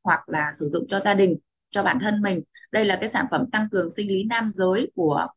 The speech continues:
à, Canon Vita. Sản phẩm này thì được, ở bên trong này là có bốn loại nhân sâm quý. Ừm, và cái thảo dược này thì hỗ trợ rất là tốt cho,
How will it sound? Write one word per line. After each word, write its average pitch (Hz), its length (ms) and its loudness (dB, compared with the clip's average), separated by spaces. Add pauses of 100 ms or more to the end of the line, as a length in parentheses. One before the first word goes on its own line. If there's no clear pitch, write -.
à, 160 400 -2
Canon 196 280 0
Vita. 214 540 -2 (260)
Sản 160 260 -6
phẩm 165 240 -2
này 180 340 0
thì 175 120 0
được, 170 220 4 (280)
ở 175 140 -2
bên 208 200 0
trong 214 260 -2
này 185 160 -2
là 156 220 -2
có 170 280 -10
bốn 190 260 0
loại 262 220 -2
nhân 208 180 -4
sâm 214 300 -2
quý. 208 300 0 (460)
Ừm, 190 280 0
và 165 440 4
cái 247 140 -4
thảo 160 200 0
dược 170 240 -2
này 160 240 -4
thì 156 140 -4
hỗ 180 140 -6
trợ 226 280 2
rất - 160 -4
là 208 200 0
tốt 277 320 2
cho, 190 320 2